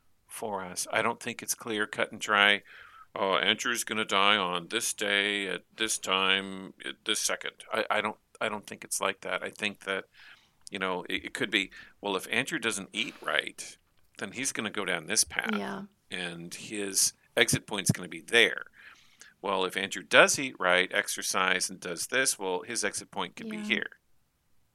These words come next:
Speaker 1: Right? So I think it's, it's,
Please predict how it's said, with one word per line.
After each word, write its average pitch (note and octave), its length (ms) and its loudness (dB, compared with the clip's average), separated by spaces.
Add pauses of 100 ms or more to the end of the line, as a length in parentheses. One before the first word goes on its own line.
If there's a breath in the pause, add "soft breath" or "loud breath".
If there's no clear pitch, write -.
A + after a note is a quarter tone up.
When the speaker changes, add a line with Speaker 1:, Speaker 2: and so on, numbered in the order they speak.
(640)
Speaker 1:
Right? G#2 340 -4 (640 soft breath)
So G#2 280 4
I A2 100 2
think B2+ 300 -4
it's, - 420 4
it's, - 560 4